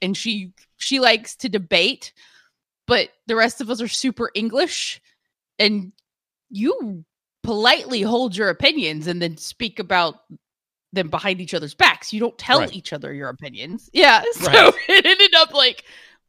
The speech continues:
Speaker 1: I have fifty thousand text messages, and I'm like,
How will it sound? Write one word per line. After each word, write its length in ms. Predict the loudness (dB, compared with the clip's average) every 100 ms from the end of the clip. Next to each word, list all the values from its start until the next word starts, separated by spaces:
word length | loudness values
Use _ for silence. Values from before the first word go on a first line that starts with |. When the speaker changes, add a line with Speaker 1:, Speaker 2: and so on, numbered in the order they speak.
| -14 -6
Speaker 1:
I 140 | -4
have 300 | 0 -2 -2
fifty 420 | -2 -2 -2 -8
thousand 640 | 0 2 2 0 -6 -8 -14 _ _ _ _ _
text 260 | -2 -2 0
messages, 580 | 0 0 -2 -4 -4 -2
and 80 | -2
I'm 140 | 0
like, 260 | 0 -2